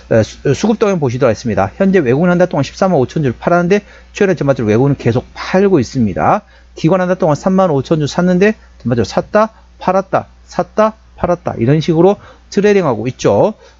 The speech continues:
예, 현재 금투 같은 경우는 조금씩 팔고 있고요. 보험은 트레이딩, 투신도 트레이딩, 연기금도 트레이딩, 사모펀드도 트레이딩하고 있네요. 전반적으로 동사 같은 경우는 이제 투신, 연기금, 사모펀드가 현재, 예, 보험까지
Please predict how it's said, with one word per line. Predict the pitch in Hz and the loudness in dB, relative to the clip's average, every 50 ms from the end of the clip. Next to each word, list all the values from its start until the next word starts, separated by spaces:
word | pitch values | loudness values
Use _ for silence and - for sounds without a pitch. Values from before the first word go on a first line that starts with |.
| _ - | _ -2
예, | 151 139 147 | 2 2 2
현재 | 156 196 202 180 175 | 2 2 2 0 0
금투 | - - 160 160 151 - 185 | 0 0 -2 -2 0 2 2
같은 | 185 180 - - 180 | 0 0 0 -4 -2
경우는 | 175 170 151 - | -2 -2 -2 -2
조금씩 | 185 175 185 190 175 - 214 185 - - | -2 0 0 0 0 0 -2 -4 -6 -10
팔고 | - - - 220 220 214 196 160 | -8 -4 -4 -2 0 0 0 0
있고요. | 131 - - 151 127 110 113 151 185 - - - _ _ _ | 0 -2 0 0 2 4 4 2 0 -2 -8 -20 _ _ _
보험은 | - 143 139 175 190 185 185 180 170 | 0 2 4 2 2 2 0 -2 -4
트레이딩, | - - 202 185 185 190 220 240 233 - - _ _ _ - | -2 0 2 2 2 2 0 0 -2 -6 -14 _ _ _ -8
투신도 | - 214 202 180 226 214 202 196 170 - | -2 -2 0 2 2 2 4 2 0 0
트레이딩, | - 175 190 185 190 196 170 139 - _ _ _ - | 0 0 2 2 2 2 -2 -2 -6 _ _ _ -2
연기금도 | 113 113 120 131 143 151 175 185 180 185 170 170 | 0 0 2 2 2 2 2 0 0 0 0 0
트레이딩, | 156 - - 180 170 190 208 220 - - | 0 2 2 2 4 2 0 -2 -4 -8
사모펀드도 | - - - 170 175 180 170 190 165 151 127 113 | -16 -6 -2 0 0 0 0 0 -2 -2 -2 -4
트레이딩하고 | - - 180 170 175 160 143 131 | 0 0 2 2 2 2 2 2
있네요. | 127 127 113 95 - - - - - - - | 2 2 2 0 -2 -6 -14 -20 -20 -10 -4
전반적으로 | - 160 156 170 196 196 202 185 - 208 190 196 190 165 | -2 -2 0 0 0 -2 -2 0 0 0 2 2 2 2
동사 | - - 151 151 156 165 | 2 0 0 2 2 2
같은 | 165 160 - - 175 170 | 0 0 -2 -4 -2 2
경우는 | 170 175 180 185 170 143 | 2 2 2 2 2 2
이제 | 127 110 98 - - - - - - | 0 0 0 -2 -8 -20 -20 -20 -6
투신, | - 233 220 - - 247 254 339 262 - | -2 -2 0 2 2 0 0 0 0 0
연기금, | 117 113 135 139 147 175 175 170 | 0 2 2 2 2 2 0 0
사모펀드가 | 160 - 185 185 180 - 196 185 175 185 175 147 | 0 0 0 0 0 0 -2 0 2 2 2 2
현재, | 160 165 156 135 123 165 180 - _ _ _ _ _ - | 2 0 0 2 2 0 0 -4 _ _ _ _ _ -2
예, | 117 110 | -2 -2
보험까지 | - - - 123 165 196 202 - - 160 151 147 180 202 214 | 0 0 2 2 2 2 2 0 0 0 0 0 -2 -2 -2